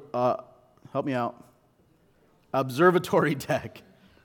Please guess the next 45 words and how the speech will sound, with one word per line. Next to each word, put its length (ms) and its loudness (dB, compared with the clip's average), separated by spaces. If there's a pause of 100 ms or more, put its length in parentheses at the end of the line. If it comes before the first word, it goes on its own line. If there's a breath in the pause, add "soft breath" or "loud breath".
(560 soft breath)
And 220 -2
so 220 6
the 140 6
heart 220 6
surgeon 460 0
obliged, 600 0
and 100 -4
they 120 -4
set 240 0
up 100 -4
a 80 -2
day 260 0
where 200 0
they 160 0
would 160 -2
be 140 0
able 260 2
to, 320 -2 (480 loud breath)
uh, 300 -8
the 100 -4
pastor 400 0
would 160 -2
be 160 4
able 160 6
to 260 -2
observe 640 2
this 320 2 (240 loud breath)
heart 480 2
surgery. 560 0
And 100 -2
they 260 0 (380 loud breath)
go 260 10
through 200 4
the 460 4
process, 640 6
and, 180 2 (420 loud breath)
uh, 380 -8
they 200 -2
open 300 4
up 140 6
the 80 -2
chest 400 0
cavity, 560 6
and 140 2
they 240 -2